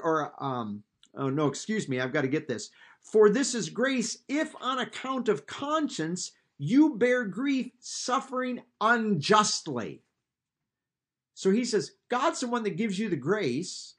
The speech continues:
that because of your conscience, because you're concerned about how other people perceive what you're doing, that you suffer, and sometimes you suffer in an unfair manner.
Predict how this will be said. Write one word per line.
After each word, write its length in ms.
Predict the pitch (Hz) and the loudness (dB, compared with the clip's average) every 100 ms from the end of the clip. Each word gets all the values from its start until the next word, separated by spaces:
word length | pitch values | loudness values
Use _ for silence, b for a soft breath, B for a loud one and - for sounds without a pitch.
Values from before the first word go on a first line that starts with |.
| _ _ _ _ _ _ _ - | _ _ _ _ _ _ _ 0
that 180 | 196 196 | 0 2
because 320 | 190 226 233 | 2 2 2
of 60 | |
your 160 | 262 262 | 0 -4
conscience, 640 | 262 254 240 170 147 180 | -4 0 0 2 -2 -2
because 340 | - 143 170 165 | -6 0 0 0
you're 100 | 190 | -4
concerned 540 | 202 196 220 220 214 | -4 -2 -2 -2 0
about 240 | 180 185 | 0 0
how 180 | 180 185 | 0 0
other 220 | 185 185 | 2 2
people 320 | 151 196 202 160 | 0 -6 -6 -6
perceive 480 | 170 156 214 214 | -4 -4 -4 -4
what 180 | 160 131 | -2 -2
you're 100 | 131 | -4
doing, 440 | 107 110 104 123 - b b | -6 -6 -6 -8 -10 b b
that 140 | 185 160 | -4 0
you 140 | 196 | 0
suffer, 460 | 196 220 - 180 170 | 0 -2 -4 -4 -6
and 120 | 151 | -4
sometimes 420 | 214 208 196 165 | -6 -4 -4 -4
you 60 | 170 | -6
suffer 420 | - 196 190 190 | -6 -6 -6 -6
in 200 | - 170 | -4 -6
an 100 | 170 | -4
unfair 540 | 160 196 190 196 185 | -2 -4 -2 -4 -4
manner. 520 | 180 180 185 156 90 | -4 -4 -6 -8 -10